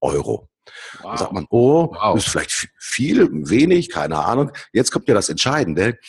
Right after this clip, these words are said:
Speaker 1: Wie viel muss denn R T L ausgeben an, äh, Maden, Würmern,
Speaker 2: <laughs>
Speaker 1: ähm, Begleitpersonal, Ärzten und wie auch immer. Und die Promis kriegen natürlich auch ein bisschen Kohle. Ähm, und die Bild-Zeitung hat darüber auch einen Bericht gemacht und hat gesagt, pro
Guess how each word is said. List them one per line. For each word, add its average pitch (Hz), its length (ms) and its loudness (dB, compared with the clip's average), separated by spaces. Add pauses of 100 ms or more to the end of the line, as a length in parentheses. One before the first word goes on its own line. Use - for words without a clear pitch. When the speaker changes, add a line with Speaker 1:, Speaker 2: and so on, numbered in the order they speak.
(240)
Speaker 1:
Wie 117 140 -2
viel 120 200 4
muss 110 220 2
denn 90 220 0
R 82 180 -2
T - 100 -4
L 76 200 -2
ausgeben 98 680 -2
an, 76 440 -6
äh, 71 440 -10
Maden, 101 640 -4 (480)
Würmern, 139 800 2
Speaker 2:
<laughs> - 300 -6
Speaker 1:
ähm, 85 560 -2 (240)
Begleitpersonal, 127 1300 2
Ärzten 107 540 0
und 95 220 0
wie 117 100 4
auch 82 80 2
immer. 120 300 0
Und 78 300 -6
die 85 100 -16
Promis 92 260 -2
kriegen 87 160 -4
natürlich 80 220 -2
auch 110 80 0
ein 104 60 -6
bisschen 120 220 0
Kohle. 104 380 0 (500)
Ähm, 95 280 0
und - 320 -8
die 151 100 -2
Bild-Zeitung 139 580 2
hat 117 140 -4
darüber 104 380 -2
auch 80 140 -4
einen 80 60 -14
Bericht 92 280 -8
gemacht 127 280 -4
und 92 100 -6
hat - 120 -8
gesagt, - 400 -6 (340)
pro 175 440 4